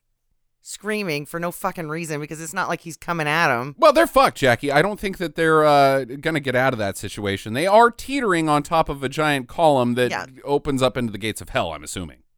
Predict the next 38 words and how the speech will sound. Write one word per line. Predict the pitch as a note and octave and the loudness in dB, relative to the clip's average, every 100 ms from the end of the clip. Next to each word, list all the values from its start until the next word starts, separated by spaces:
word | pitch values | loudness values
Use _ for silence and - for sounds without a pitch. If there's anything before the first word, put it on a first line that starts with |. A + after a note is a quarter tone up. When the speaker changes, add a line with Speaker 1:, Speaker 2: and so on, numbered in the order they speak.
| _ | _
Speaker 2:
Is | D#3+ | -16
Speaker 1:
Yeah, | F3+ | -14
Speaker 2:
that | - | -8
Speaker 1:
they're | - | -4
Speaker 2:
down? | B3+ | -4
Speaker 1:
gonna | D4 C#4 | -2 -4
fucking | - G#3 D#3+ | -2 -4 -2
die | C#3+ G#2+ | -2 -2
one | A2+ D3 | -6 -6
Speaker 2:
Right, | D3+ | -4
Speaker 1:
way | C#3 | -2
or | |
another. | C#3 B2 - | -4 -4 -6
Speaker 2:
right, | F2 | -10
right. | G#2 G2 | -12 -4
Speaker 1:
So | A#3 | -2
you | A3+ A3+ | 0 -2
know | A#3 | -2
what? | A#3 A3+ | -2 -6
You | A#3 | -8
might | C4+ C4+ | -8 -8
as | A3+ | -8
well | G#3 | -10
just | F3 - | -8 -6
sit | G#3 | -6
down | G3+ F#3+ F#3 F3+ | -8 -8 -6 -8
and | D3 | -10
enjoy | C#3+ D#3 F3 | -8 -4 -4
the | E3 | -4
ride | C#3+ C#3+ C3+ C3+ | 0 4 4 0
and | - B2+ | -6 -12
get | C#3 D#3 | -10 -10
the | E3 | -10
virgin | C#3+ C3+ B2+ | -8 -8 -10
to | A#2+ | -12
screw | - - F#2 | -14 -14 -14
you. | E2+ D2+ - - D3 | -12 -14 -16 -14 -10
Speaker 2:
<laughs> | - | -2